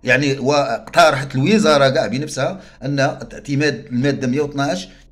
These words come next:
باش، باش يدوزوا بها هاد ال-، باش يتحل بها أو اعتمادها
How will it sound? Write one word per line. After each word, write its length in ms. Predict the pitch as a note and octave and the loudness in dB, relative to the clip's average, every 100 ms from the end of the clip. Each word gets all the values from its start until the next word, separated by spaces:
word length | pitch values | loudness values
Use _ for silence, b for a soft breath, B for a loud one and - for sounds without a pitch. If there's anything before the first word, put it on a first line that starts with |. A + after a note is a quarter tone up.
| - - - _ _ _ _ _ _ _ _ _ - | -20 -20 -20 _ _ _ _ _ _ _ _ _ -6
باش، 320 | B2+ C#3+ - - - | -2 -2 -4 -12 -8
باش 260 | C#3 C3+ | -6 -2
يدوزوا 380 | C#3 C3 C#3 C3+ | -2 0 0 0
بها 520 | B2+ A#2+ D#3 F#3 - - | 0 2 2 0 -12 -8
هاد 200 | C3 C3 | -6 -4
ال-، 140 | B2+ | -6
باش 220 | A#2+ C3+ | -6 -6
يتحل 600 | B2+ B2 A2+ G#2+ E3+ D#3 | -4 -4 -4 -6 -6 -6
بها 420 | B2 A#2+ A2 - - - - _ _ _ _ _ C#3 | -2 0 0 -4 -20 -20 -20 _ _ _ _ _ -4
أو 120 | B2+ | -4
اعتمادها 680 | - C#3 C#3 C3+ B2+ D3+ | -4 -2 0 0 0 -2